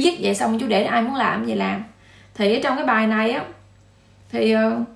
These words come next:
thì Dương mới thấy, ờ, có một người tên là Nguyễn Mạnh Sơn bình luận khá là hay. Cái bình luận này rất là đúng luôn á.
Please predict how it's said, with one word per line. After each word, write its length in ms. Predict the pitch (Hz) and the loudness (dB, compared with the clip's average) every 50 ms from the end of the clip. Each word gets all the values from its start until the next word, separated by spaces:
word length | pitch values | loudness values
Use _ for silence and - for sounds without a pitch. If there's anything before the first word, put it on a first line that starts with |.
| - _ - - - _ - - - 220 220 220 | -20 _ -20 -20 -20 _ -18 -8 -2 0 2 4
thì 100 | 220 226 | 4 4
Dương 200 | 220 226 262 269 | 2 2 2 0
mới 120 | 277 320 349 | 2 0 0
thấy, 380 | 339 311 302 320 370 440 466 480 370 | 2 2 2 2 2 2 0 0 -2
ờ, 160 | 262 233 220 226 | -2 -2 -2 0
có 120 | 294 311 | 2 2
một 180 | 349 330 247 233 | 2 0 -2 -2
người 140 | 226 220 220 | 0 0 0
tên 160 | 220 269 254 | 0 0 0
là 60 | 240 | 2
Nguyễn 220 | 214 208 220 285 302 | 2 2 2 2 0
Mạnh 180 | 269 226 220 | -2 -2 0
Sơn 200 | 226 285 285 269 | 2 2 2 2
bình 120 | 247 226 214 | 2 2 4
luận 200 | 208 202 220 226 | 4 4 2 2
khá 180 | 302 330 381 | 2 2 2
là 100 | 415 - | 2 0
hay. 240 | 254 262 285 294 294 | 0 0 0 0 0
Cái 80 | - - | -2 0
bình 160 | 254 226 220 | 0 2 2
luận 140 | 214 208 240 | 2 2 2
này 80 | 240 | 0
rất 140 | 240 294 - | -2 -2 0
là 60 | 349 | 0
đúng 200 | 240 262 277 440 | 0 0 0 0
luôn 140 | 466 349 330 | 0 0 0
á. 80 | 349 | -2